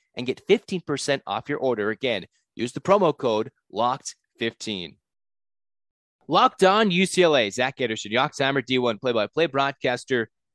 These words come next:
and U C L A diehard. Just went over the recent get for U C L A men's hoops with Abramo Zonka coming in.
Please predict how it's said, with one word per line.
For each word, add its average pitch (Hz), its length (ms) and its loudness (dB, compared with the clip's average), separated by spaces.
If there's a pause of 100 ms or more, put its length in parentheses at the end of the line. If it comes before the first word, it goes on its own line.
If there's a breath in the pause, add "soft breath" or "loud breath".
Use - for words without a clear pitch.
(260)
and 95 340 -6
U 110 140 -4
C 117 200 -6
L 107 120 -4
A 101 360 -4
diehard. 135 640 0 (840)
Just - 220 -6
went 156 180 0
over 135 520 2 (880)
the 98 160 -8
recent 123 480 -4
get 123 240 -2
for 117 80 -6
U 117 160 -4
C 123 200 -6
L 113 100 -2
A 110 80 0
men's 113 260 -4
hoops - 460 -6 (760)
with 113 340 -2 (320)
Abramo 120 520 0
Zonka 135 560 -2
coming 131 340 -4
in. 113 300 -4